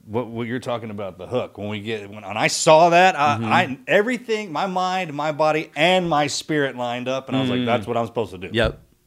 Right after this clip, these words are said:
Speaker 2: Yep.
Speaker 1: And then when, when they transfer us out, it's like a holding. You think it's not, but it is. Like, there is the, "Hey, let me just relax for a second."
Speaker 2: Mm-hmm.
Speaker 1: I've heard someone say, it's like, when we went to the military, it's like walking into the gym.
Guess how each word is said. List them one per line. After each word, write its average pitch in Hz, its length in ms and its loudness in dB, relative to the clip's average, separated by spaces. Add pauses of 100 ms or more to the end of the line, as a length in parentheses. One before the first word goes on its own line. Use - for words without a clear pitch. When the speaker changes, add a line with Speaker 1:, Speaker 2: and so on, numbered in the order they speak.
(100)
Speaker 2:
Yep. 110 280 -8 (1160)
Speaker 1:
And 101 100 -14
then 120 140 -2
when, 113 160 -4
when 113 100 -4
they 107 80 -2
transfer 143 540 -2
us 113 140 -8
out, 143 260 -2
it's 107 160 -8
like 123 160 -6
a 107 100 -6
holding. 131 600 -6 (280)
You 123 80 -10
think 226 220 0
it's 120 140 -8
not, 113 240 0
but 101 100 -4
it 98 80 -4
is. - 380 -8 (640)
Like, 110 100 -12
there 139 120 -4
is 135 120 -2
the, 98 320 -8 (200)
"Hey, 127 140 -6
let 127 140 -4
me 127 80 -8
just 117 320 -10
relax 113 500 -2
for 117 100 -10
a 98 40 -8
second." 101 400 -10
Speaker 2:
Mm-hmm. 104 400 -10
Speaker 1:
I've 113 100 -6
heard 139 180 -2
someone 139 220 -6
say, 127 200 0
it's 113 100 -2
like, 113 100 -2
when 110 120 -2
we 147 60 2
went 196 200 -2
to 143 60 -6
the 123 60 -2
military, 143 460 0
it's 135 80 -2
like 123 100 0
walking 135 280 -2
into 127 160 -2
the 104 120 -6
gym. 90 420 -4